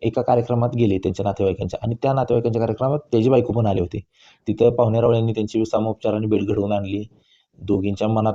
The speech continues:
एकमेकांविषयी प्रेम फुललं परत आणि मुल-, शेवटी मुलगी इकडं होती, मुलालाही इकडच्या लोकांची आठवण यायची, आजीची यायची, आजोबांची यायची, चुलत्याची यायची, वडिलाची यायची. आणि ती शेवटी ती गरीब घरातली होती, म्हणजे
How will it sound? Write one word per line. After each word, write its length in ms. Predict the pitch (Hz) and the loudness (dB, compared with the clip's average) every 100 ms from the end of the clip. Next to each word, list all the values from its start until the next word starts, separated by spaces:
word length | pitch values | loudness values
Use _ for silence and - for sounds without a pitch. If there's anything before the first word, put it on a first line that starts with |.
| 110 | -2
एकमेकांविषयी 600 | 107 107 107 101 101 101 | 0 0 0 -2 -2 -4
प्रेम 200 | 107 101 | -2 -2
फुललं 240 | 101 95 | 0 0
परत 260 | 98 101 98 - _ _ _ _ _ - - | 2 0 0 -4 _ _ _ _ _ -12 -4
आणि 360 | 104 104 107 | -2 0 0
मुल-, 280 | - 113 110 - | 0 0 0 -4
शेवटी 260 | - 107 107 | -2 0 2
मुलगी 260 | 113 107 110 | 2 2 0
इकडं 220 | 107 113 | 2 0
होती, 260 | 107 107 | 0 0
मुलालाही 680 | 107 107 101 101 107 110 113 - - - | 0 0 2 2 2 2 2 0 -4 -6
इकडच्या 440 | 104 104 101 107 107 | -2 -2 0 0 2
लोकांची 340 | 107 104 101 | 0 0 0
आठवण 240 | 101 104 | 0 0
यायची, 180 | 104 92 | -2 0
आजीची 480 | 101 98 95 104 101 | -2 0 -4 0 0
यायची, 400 | 101 - 104 101 - | 0 -2 -2 0 0
आजोबांची 480 | 95 95 98 101 | -2 -2 -2 -2
यायची, 380 | 101 98 - 101 95 _ _ _ _ - | -2 -2 -4 -6 -6 _ _ _ _ -4
चुलत्याची 420 | 98 90 95 - | -2 0 0 2
यायची, 260 | 98 90 101 | 0 0 0
वडिलाची 420 | 101 98 95 - | 0 2 0 -2
यायची. 240 | 101 - 110 _ _ _ - | -4 -4 -8 _ _ _ -4
आणि 180 | 107 | -4
ती 320 | 120 156 151 147 | -2 0 2 2
शेवटी 500 | 151 139 139 - - | 2 2 0 -2 -4
ती 80 | 131 | 2
गरीब 300 | 135 135 131 | 2 4 2
घरातली 260 | 120 120 | 2 2
होती, 180 | 123 120 | 0 2
म्हणजे 180 | 110 120 | 0 0